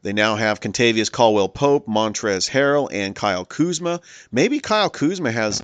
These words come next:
just a breakout year and becomes an all-star for the Wizards. And we don't know if Bradley Beal is gonna get moved, but the Washington Wizards did make it into the play-in game. They were the eighth seed.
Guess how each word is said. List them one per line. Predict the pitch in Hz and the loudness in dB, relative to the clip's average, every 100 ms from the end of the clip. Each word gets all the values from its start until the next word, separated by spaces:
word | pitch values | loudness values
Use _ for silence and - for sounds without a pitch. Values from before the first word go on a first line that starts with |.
| - | -6
just | 120 - | -6 -6
a | |
breakout | 95 107 131 135 120 98 | -4 0 0 2 0 2
year | 101 139 | -2 0
and | 113 | -2
becomes | 98 123 107 | -4 -4 -4
an | 95 | -2
all-star | 104 120 107 95 | -2 -2 -2 -2
for | 90 98 | -2 -8
the | 90 | -8
Wizards. | 92 107 87 80 - _ _ _ _ _ - | -4 -4 -6 -10 -14 _ _ _ _ _ -10
And | 101 | -2
we | 107 123 | 2 4
don't | 131 117 | 4 4
know | 120 127 123 | 2 4 2
if | 107 107 - | 2 -2 -2
Bradley | 107 110 113 107 | 0 2 2 0
Beal | 101 120 127 110 | -2 2 2 0
is | 101 | -2
gonna | 107 98 | -4 -4
get | 92 80 | -6 -2
moved, | 113 147 151 143 - _ _ | 2 4 4 0 -10 _ _
but | 98 127 | 0 2
the | 117 | 4
Washington | 120 123 131 117 | 4 4 0 0
Wizards | 113 113 110 101 - - _ 104 | 0 2 0 -2 -6 -10 _ -8
did | 90 131 170 | 0 2 2
make | 151 143 147 | 0 0 0
it | |
into | 139 139 | -2 -4
the | 107 | -8
play-in | - 139 139 131 127 | -6 -2 0 0 0
game. | 123 127 127 127 | 0 0 0 -2
They | 127 95 101 | -6 -6 -4
were | 101 101 | -2 -4
the | 92 - | -6 -4
eighth | 131 143 - | -2 0 2
seed. | - 139 135 135 | 2 4 2 0